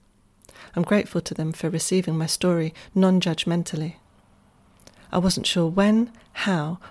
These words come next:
or if I would write about it here, though a couple of friends have strongly encouraged me to do so. On waking yesterday, I was given a clear sign to write, whether by my unconscious, the muse,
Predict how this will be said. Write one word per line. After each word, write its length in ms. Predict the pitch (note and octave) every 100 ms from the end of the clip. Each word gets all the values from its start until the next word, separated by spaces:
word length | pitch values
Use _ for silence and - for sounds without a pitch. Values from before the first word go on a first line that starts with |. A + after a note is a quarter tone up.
| -
or 160 | E3 -
if 380 | F3 - - - -
I 80 | F#3
would 140 | F3
write 240 | G3 F#3+ F3+
about 280 | D#3 E3
it 100 | -
here, 340 | - F#3 E3 E3+ - _ _ _ _ _ - -
though 120 | E3
a 40 |
couple 280 | - F#3+ E3+
of 60 | E3
friends 400 | - F#3 D#3+ -
have 120 | - F#3
strongly 520 | - - G#3 F3+ D#3+
encouraged 420 | D3+ - E3 -
me 80 | D3+
to 140 | D#3
do 160 | E3 D#3+
so. 240 | - D3 D3+ _ _ _ _ _ _ _ _ - - - -
On 200 | F#3 F#3+
waking 520 | A#3 A3+ - E3+ E3
yesterday, 520 | F3+ - - D#3 D3+ - -
I 140 | F3+
was 160 | F#3 F3+
given 220 | - F3+
a 60 | F3
clear 360 | - - G3
sign 460 | F#3 - F#3+ E3+ D#3+
to 120 | -
write, 440 | E3 E3+ - - - _ _ _ - _
whether 200 | F3 E3+
by 160 | D#3 D#3+
my 220 | D3+ D#3+
unconscious, 880 | D3+ D#3 F3 - - B3+ - - - _ _ _ -
the 180 | E3 E3+
muse, 600 | F#3 F#3 D#3 F#3 -